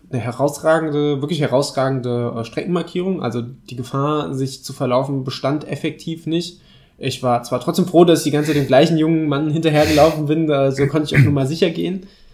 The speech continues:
Äh, und, ähm, ja, nichtsdestotrotz wäre es eigentlich nicht nötig gewesen, weil es wirklich, ähm, an markanten Stellen standen immer Streckenposten. Ansonsten waren überall, ähm, Markierungen in den Bäumen. Du hattest, äh,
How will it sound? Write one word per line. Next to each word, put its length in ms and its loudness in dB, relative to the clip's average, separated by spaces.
Äh, 840 8
und, 560 -4
ähm, 440 -4
ja, 160 0
nichtsdestotrotz 680 -2
wäre 140 0
es 120 -4
eigentlich 240 -8
nicht 140 -8
nötig 240 -4
gewesen, 320 -8
weil 100 -8
es 120 -16
wirklich, 460 -8
ähm, 240 -6
an 240 -2
markanten 420 -4
Stellen 320 -4
standen 280 -2
immer 180 -4
Streckenposten. 840 -6
Ansonsten 480 -4
waren 200 -2
überall, 680 -2
ähm, 300 -6
Markierungen 480 0
in 120 0
den 180 0
Bäumen. 380 -2
Du 120 -6
hattest, 340 -10
äh, 340 -4